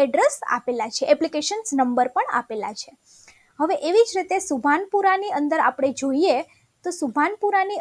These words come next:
અંદર ટોટલ ત્રીસ લોકોને ઘર લાગ્યું છે અને એની અંદર પણ સેમ તમારો એપ્લિકેશન્સ નંબર આવી જશે, તમારું નામ, કેટેગરી અને તમને કયો યુનિટ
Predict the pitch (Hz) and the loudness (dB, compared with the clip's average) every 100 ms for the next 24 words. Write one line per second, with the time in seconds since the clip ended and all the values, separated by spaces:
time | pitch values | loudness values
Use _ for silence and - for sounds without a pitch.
0 | 262 262 349 381 262 262 - 508 - _ | -2 0 0 2 2 4 2 2 -4 _
1 | 285 294 294 330 320 330 349 349 277 285 | -2 -2 0 -2 -2 -2 -2 -4 -4 -2
2 | 311 294 269 311 302 403 508 _ _ _ | 0 -2 -2 -4 0 0 -2 _ _ _
3 | _ - 285 311 277 302 453 480 440 453 | _ -2 -2 0 0 0 0 -2 -2 -2
4 | 440 427 415 - 330 349 311 294 285 247 | -2 -4 -2 -2 -2 -2 -2 0 2 0
5 | 262 277 277 277 330 311 269 254 269 339 | -2 -2 -4 -2 -4 -4 -2 0 2 4
6 | 339 349 339 349 349 415 - _ _ - | 4 0 -2 -6 -2 -4 -4 _ _ -4
7 | 262 262 262 247 254 302 440 - 262 277 | 0 0 2 2 4 2 0 0 2 2
8 | 254 302 453 508 269 269 247 269 381 285 | 2 4 6 4 0 -2 -2 -4 0 2
9 | 311 277 262 247 262 | 2 2 2 0 -2